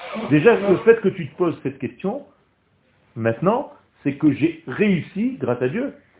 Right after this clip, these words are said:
à aiguiser en toi cette question. Ça veut dire qu'il y a déjà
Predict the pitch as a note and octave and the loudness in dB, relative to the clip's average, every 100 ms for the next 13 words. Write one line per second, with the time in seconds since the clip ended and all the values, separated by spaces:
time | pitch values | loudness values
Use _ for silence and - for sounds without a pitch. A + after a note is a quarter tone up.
0 | _ C3 D3 D3 F#3 F3+ D#3+ C#3+ D#3+ G3 | _ 0 0 2 2 4 4 2 0 0
1 | C#4+ - - - _ _ - - - - | -2 -12 -20 -20 _ _ -10 -8 -8 -8
2 | A#2 - _ _ _ _ _ _ _ _ | -16 -16 _ _ _ _ _ _ _ _
3 | _ _ _ _ _ - B2 D#3 - D3+ | _ _ _ _ _ 0 2 2 0 -6
4 | C#3+ G3 A#3+ G3+ C3 D#3 D3+ A3+ C4+ D3 | -2 2 2 0 2 4 4 0 -2 -2